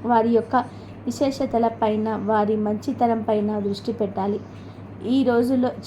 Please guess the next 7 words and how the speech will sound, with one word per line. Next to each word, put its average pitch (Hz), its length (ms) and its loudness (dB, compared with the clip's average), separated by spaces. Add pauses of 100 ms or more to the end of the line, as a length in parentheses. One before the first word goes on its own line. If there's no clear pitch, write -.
చాలామంది 233 680 2 (200)
ప్రజలు 226 380 2 (100)
ఎదుటివారి 226 640 2 (460)
లోపాలను 254 640 2
చాలా 226 520 0
త్వరగా 226 500 2
వెతుకుతారు. 208 580 0